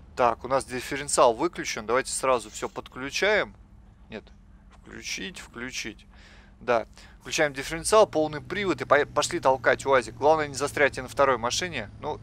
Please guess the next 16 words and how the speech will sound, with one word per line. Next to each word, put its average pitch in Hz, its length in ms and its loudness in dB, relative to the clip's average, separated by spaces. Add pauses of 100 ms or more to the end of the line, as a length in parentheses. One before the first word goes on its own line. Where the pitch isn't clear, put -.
я 127 120 -8
не 131 80 -16
думаю, 117 200 -10
что - 160 -8
вот 107 120 -10
эта - 120 -10
машина 110 380 -10
тут 110 120 -16
застрянет. 113 340 -12 (520)
Нет, 175 160 0
он 180 120 4
просто 208 260 6
пытается 190 380 10
по 185 160 10
ней 220 140 8
проехать. 202 580 12